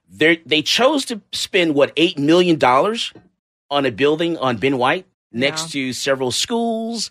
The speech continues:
Speaker 2: Oh my
Speaker 1: and
Speaker 2: gosh,
Speaker 1: residential
Speaker 2: yeah.
Speaker 1: areas instead. And the people just, you know, furious in that area, totally just upset. And I, I think the resources would be a little better, and they can actually do more things with the Home Depot instead. A building they already own, they wouldn't have to pay for it.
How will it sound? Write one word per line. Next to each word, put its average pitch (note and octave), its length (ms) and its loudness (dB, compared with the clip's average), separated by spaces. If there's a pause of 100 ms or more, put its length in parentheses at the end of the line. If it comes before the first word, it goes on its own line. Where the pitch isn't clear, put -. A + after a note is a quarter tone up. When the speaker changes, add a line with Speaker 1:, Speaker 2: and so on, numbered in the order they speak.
Speaker 2:
Oh F#3 240 -8
my D3 60 -2
Speaker 1:
and C#3 240 2
Speaker 2:
gosh, B2+ 80 -2
Speaker 1:
residential C#3+ 580 0
Speaker 2:
yeah. A2 40 2
Speaker 1:
areas G#2 260 -4
instead. F#2+ 380 -8 (280)
And D#3 140 2
the C#3 40 -2
people A#3+ 280 -2
just, D3+ 320 -2
you D#3+ 80 2
know, D3+ 80 0
furious A#3 800 -4
in G#2+ 100 -10
that G2 140 -4
area, E2+ 180 -8
totally A#3+ 400 -10
just F#3+ 240 -12
upset. G3 460 -4 (440)
And C#3 140 0
I, D3 340 0
I A#3 140 0
think F3+ 320 -6
the C3+ 80 -2
resources D#3 580 -4
would B2+ 160 -2
be C3 120 -4
a - 20 -2
little B2 220 -2
better, D#3 420 0 (220)
and C3+ 100 -4
they C3+ 120 0
can C#3+ 120 -6
actually C3+ 360 -6
do C3 220 -4
more A#2 280 0
things G3+ 460 -2
with C3+ 120 -4
the C#3 100 -4
Home C#3+ 200 -2
Depot E3+ 380 -4
instead. - 420 -4 (380)
A A#2 40 -6
building F#3 240 2
they E3 140 2
already E3+ 240 2
own, D#3 220 0
they A2 100 -4
wouldn't F#3 160 -4
have E3 120 -4
to D3 60 -16
pay C4 160 -4
for G2 240 -8
it. - 60 -20